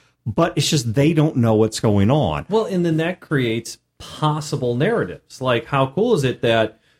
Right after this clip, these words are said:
Speaker 2: that is there, and this person isn't their daughter, and they're very protective of them and all that sort of stuff. And then as the game goes on, they do all these protective things,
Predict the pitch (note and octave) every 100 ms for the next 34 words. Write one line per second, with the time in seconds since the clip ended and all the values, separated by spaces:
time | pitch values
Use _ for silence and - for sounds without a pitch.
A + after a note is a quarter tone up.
0 | - B2+ B2+ B2+ C#3+ F#3 C3 A2 A2 -
1 | A#2+ C3 C#3+ D3+ C#3+ B2+ B2+ B2+ B2 A2
2 | G#2 F#2+ G2+ F#2+ - E3+ F3 C#3+ C3+ C3
3 | A#2+ A#2+ A#2 A2 A2+ G#2 A2+ G#2+ A2 G#2+
4 | G2+ F2 F#2 F#2 F#2 F#2 F2+ B2+ C3+ C3
5 | G#2+ G#2 G2 G2 - - - F3 F3+ C#3+
6 | - A#2+ A2 -